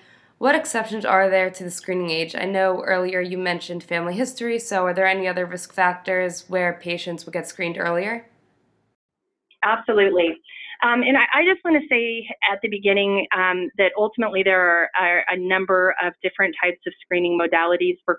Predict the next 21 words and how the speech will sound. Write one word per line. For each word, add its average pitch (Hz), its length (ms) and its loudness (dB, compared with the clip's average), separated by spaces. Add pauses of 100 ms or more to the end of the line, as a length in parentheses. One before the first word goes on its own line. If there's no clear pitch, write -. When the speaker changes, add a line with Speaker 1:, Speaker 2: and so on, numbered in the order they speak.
Speaker 2:
colorectal 175 360 2 (100)
cancer. 190 460 2 (460)
And 190 160 2
ultimately, 247 520 4
when 196 120 4
we 190 100 4
look 208 200 4
at 196 160 2
this, 175 200 4 (200)
um, 185 180 0 (120)
colonoscopy, 202 880 4
which 175 200 2
is 175 160 0
the 175 120 0
invasive 175 580 4 (140)
procedure 175 640 2
that 175 120 4
really 180 300 4
allows, 170 540 2 (200)
um, 165 320 0
for 180 120 2